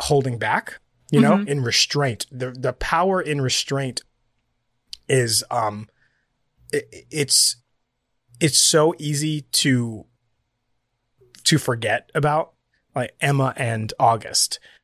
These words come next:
Speaker 1: uh, you know, Regina, Graham being a little bit aloof, you know, like, all these characters that we fell in love with, J-, uh, Jefferson, you know, what was so cool about them is that they were just a little bit kooky,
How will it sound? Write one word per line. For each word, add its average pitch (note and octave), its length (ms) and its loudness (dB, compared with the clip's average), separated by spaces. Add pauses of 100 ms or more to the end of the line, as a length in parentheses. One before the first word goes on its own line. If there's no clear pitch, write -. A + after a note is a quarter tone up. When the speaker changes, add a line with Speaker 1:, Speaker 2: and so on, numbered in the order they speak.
(120)
Speaker 1:
uh, G#2 500 -4
you C3+ 120 -2
know, A2+ 100 -2
Regina, A#2+ 640 -4
Graham A2+ 560 -4
being A#2+ 220 0
a A#2 40 -6
little B2+ 220 -2
bit A#2 140 -8
aloof, A2+ 500 -6
you C#3 80 2
know, B2 240 2
like, B2 240 -2 (260)
all D#3 200 6
these F#3+ 160 6
characters C#3+ 480 0
that A#2+ 120 -2
we B2 120 -6
fell C#3 260 0
in B2 80 -6
love B2 260 0
with, G#2 280 -6 (220)
J-, C#3 200 -4
uh, B2 120 4
Jefferson, A#2 680 -2 (220)
you D3 100 2
know, B2 120 4
what C3 360 2
was D3+ 240 4
so C3+ 240 2
cool F#3+ 300 2
about A#2 280 0
them G#2+ 180 -8
is A#2+ 100 -6
that B2+ 180 -4
they B2+ 100 -2
were A2+ 180 -4
just C#3+ 280 -2
a B3 40 0
little C4 340 -4
bit B3+ 240 -2
kooky, A#3+ 480 0